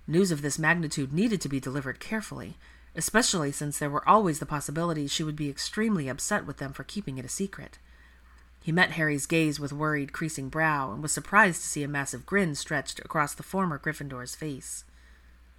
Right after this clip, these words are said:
"What?" "Alcott's going to bring them to the ceremony at the end of the year. The graduation, or whatever McGonagall is calling it." Draco's eyes bugged. "Are you serious?"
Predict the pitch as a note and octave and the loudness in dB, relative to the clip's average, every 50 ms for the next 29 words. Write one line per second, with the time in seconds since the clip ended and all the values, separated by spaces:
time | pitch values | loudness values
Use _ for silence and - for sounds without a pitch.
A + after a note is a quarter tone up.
0 | - - C#3 E3 D#3 A2 - - - - - - - - - - - - - - | -8 -2 2 4 4 4 4 0 -8 -14 -16 -20 -20 -20 -20 -20 -20 -20 -20 -20
1 | - - - - - - - - - - - - - - - C3 D3+ D#3+ - A#3+ | -20 -20 -20 -20 -20 -20 -20 -20 -20 -20 -20 -20 -14 -4 0 0 0 2 4 2
2 | B3 B3 - - G3 F#3+ F#3 - D#3+ D3+ D#3 D#3+ E3+ F3 E3+ E3+ - D#3 C#3+ - | 2 2 2 2 2 2 2 0 -2 0 2 2 4 4 2 2 0 -2 -4 -4
3 | - - F3 F#3 F#3 F3+ E3+ D3+ C#3 C#3 C3+ C#3 - - D3 C#3+ D3 D3 C#3 C3+ | -2 2 2 4 4 4 4 2 0 -2 -4 -6 -6 -4 -4 -2 -2 -4 -4 -6
4 | C3 C3 C3+ D3+ D#3+ D3+ C3 - - - - - - - - - - - D#3 - | -8 -6 -4 -2 -2 -2 -4 -6 -10 -12 -16 -20 -20 -20 -20 -16 -10 0 6 6
5 | F#3 E3+ - E3 F#3+ G#3 F#3+ - C3 A#2+ C#3 C3+ C3 - E3 E3+ F3 F#3 F3+ F3+ | 6 8 8 6 4 6 4 4 0 -4 -6 -8 -6 0 4 6 6 6 6 4
6 | E3+ D#3+ D3 E3 D#3+ D#3 D3 C#3+ B2+ B2+ - - G#3+ G3+ F#3 D3+ C3 C3 B2 G#2+ | 2 2 2 2 2 2 0 -2 -4 -4 0 4 4 6 4 4 0 -4 -8 -10
7 | - - - - - - - - - - - - - - - - - - - E3 | -12 -18 -20 -20 -20 -20 -20 -20 -20 -20 -20 -20 -20 -20 -20 -20 -14 -6 -2 -2
8 | D#3 - D3 C3 B2+ D3+ D#3 D3+ C3 B2 A#2+ - D3+ D3+ D#3+ D3 A#2+ A2+ - - | 0 0 0 0 4 4 4 4 4 -2 -4 0 2 4 4 2 0 -4 -12 -18
9 | - - - - - - - - _ - - D3+ D#3+ D#3+ D#3+ D#3 D#3+ G3+ B3+ - | -20 -20 -20 -20 -20 -20 -20 -20 _ -2 2 6 6 6 6 6 4 2 4 2
10 | - - - D3 C#3 C#3 D3 F#3 A#3+ D#4 E4 - - - - - | 2 2 4 6 6 6 6 6 4 4 2 2 0 -4 -4 -6